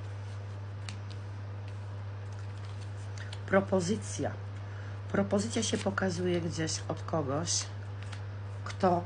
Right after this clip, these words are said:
mógł się odsunąć od was. Propon-, propozycja uczuciowa, propozycja miłosna. Tutaj ktoś was ma cały czas pod lupą. E, wywiaduje się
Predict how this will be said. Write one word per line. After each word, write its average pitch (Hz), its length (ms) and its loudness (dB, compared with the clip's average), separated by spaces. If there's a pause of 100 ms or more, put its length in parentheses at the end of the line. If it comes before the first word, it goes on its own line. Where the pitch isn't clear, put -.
(140)
mógł 190 440 8 (480)
się 160 260 4 (120)
odsunąć 165 640 0
od 147 140 2
was. 135 420 0 (680)
Propon-, 202 300 6
propozycja 202 840 8
uczuciowa, 196 540 4
propozycja 170 540 2
miłosna. 165 720 4 (460)
Tutaj 208 300 6
ktoś 202 440 4 (140)
was 175 320 4
ma 175 140 6
cały 170 280 6
czas - 200 0
pod 156 260 -2
lupą. 151 480 2 (500)
E, 180 140 8
wywiaduje 185 420 4
się - 180 4